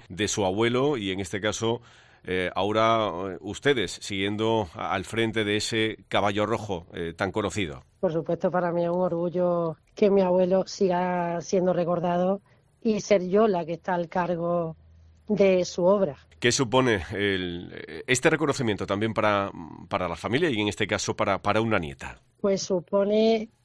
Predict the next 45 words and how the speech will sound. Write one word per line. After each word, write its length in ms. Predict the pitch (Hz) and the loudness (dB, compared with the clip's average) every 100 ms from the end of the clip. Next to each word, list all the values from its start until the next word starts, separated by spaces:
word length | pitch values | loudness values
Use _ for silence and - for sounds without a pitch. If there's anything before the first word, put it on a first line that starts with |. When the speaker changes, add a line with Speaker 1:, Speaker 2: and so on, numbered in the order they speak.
| _ _ - | _ _ -2
Speaker 2:
que 680 | 220 202 190 185 180 180 170 _ _ | 2 4 4 6 6 4 2 _ _
la 180 | 196 175 | -2 0
gente 420 | - 196 214 196 - | 2 2 4 2 0
sigue 380 | 180 - 220 | -10 -2 0
recordando 840 | 208 190 196 196 196 196 196 190 180 | 2 2 2 4 2 4 4 4 2
que 140 | - 220 | 2 4
mi 120 | 208 | 4
abuelo 400 | 185 190 208 202 | 2 2 4 4
sacó 340 | - 190 190 | 4 0 2
la 120 | 185 185 | 0 2
gastronomía 760 | 185 - 196 185 185 185 185 | -2 -2 0 2 2 2 2
de 120 | 175 | 2
Córdoba 480 | - 196 185 180 180 | 2 2 6 4 4
fuera 340 | - 190 180 | 2 2 4
de 100 | 175 175 | 2 0
nuestra 240 | 170 180 | 0 -2
provincia 600 | 170 175 196 190 240 262 - _ _ | 0 2 2 2 2 2 -2 _ _
y 580 | 254 208 202 185 175 165 _ - | 2 6 8 6 6 2 _ 0
que 100 | 196 | 2
la 120 | 180 | 2
gente 720 | 156 196 196 185 214 220 214 | 2 2 2 2 4 6 6
sigue 420 | 196 - 208 202 208 | 2 0 2 2 2
queriendo 400 | 202 190 190 185 | 2 4 4 2
ese 160 | 185 | 0
caballo 400 | - - 202 190 | -6 0 4 4
rojo, 260 | 175 196 190 | 4 2 2
esa 240 | 170 190 | 2 4
obra 240 | 190 190 196 | 4 4 2
que 80 | |
hizo 200 | 190 - | 0 0
mi 100 | 190 | 0
abuelo 480 | 180 175 190 190 220 - _ | 2 4 4 4 2 0 _
y 100 | - | 0
que 140 | 202 196 | 2 4
ahora 160 | 202 | 4
soy 180 | 214 240 | 4 4
yo 140 | 202 196 | 6 4
la 120 | 165 | 4
que 120 | 156 | 0
sigo. 420 | - 214 185 147 _ _ - | -2 -2 -2 -6 _ _ 2
Para 240 | 196 180 | 2 4
mí 160 | 175 190 | 2 2
es 60 | |
un 160 | 196 208 | 2 2
orgullo 680 | 202 196 214 208 214 208 | 2 2 4 6 6 4